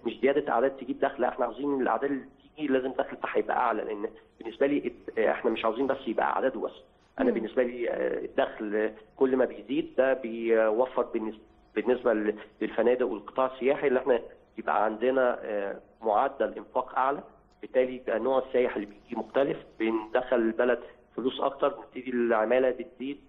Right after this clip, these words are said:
Speaker 1: نبتدي نهتم بالكواليتي. يعني هو، هو
Speaker 2: أنا بس عندي نقطة عايزة أسأل حضرتك عليها، إزاي أهتم إن أنا أدخل البلد نوع سايح مختلف؟
Speaker 1: طبعًا الموضوع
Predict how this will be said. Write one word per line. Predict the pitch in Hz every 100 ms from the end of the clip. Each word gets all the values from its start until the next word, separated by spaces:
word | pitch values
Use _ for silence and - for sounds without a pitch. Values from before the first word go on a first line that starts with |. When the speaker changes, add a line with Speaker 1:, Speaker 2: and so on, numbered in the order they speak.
| _
Speaker 1:
نبتدي | - 131
نهتم | 127 - 123 127
بالكواليتي. | - - 127 139 - 135 - _ -
يعني | 117 110 123
هو، |
هو | 120 107 123 120
Speaker 2:
أنا | - 294
بس | 339 403
عندي | 480 480
نقطة | 381 392 403
عايزة | 370
أسأل | 392 285 254 202
حضرتك | 190 233 220 247 262
عليها، | 196 196 202 196
إزاي | 220 254 339 381
أهتم | 277 320 330
إن | 285
أنا | 302
أدخل | 285 302 - 302 311 294 -
البلد | 220 208 240 285 240 220 - -
نوع | 226 254 262
سايح | 240 247 233 240 -
مختلف؟ | 208 - 208 196 - - - - - - - - - - - -
Speaker 1:
طبعًا | 151 165 127
الموضوع | 107 117 117 117 110 113 139 147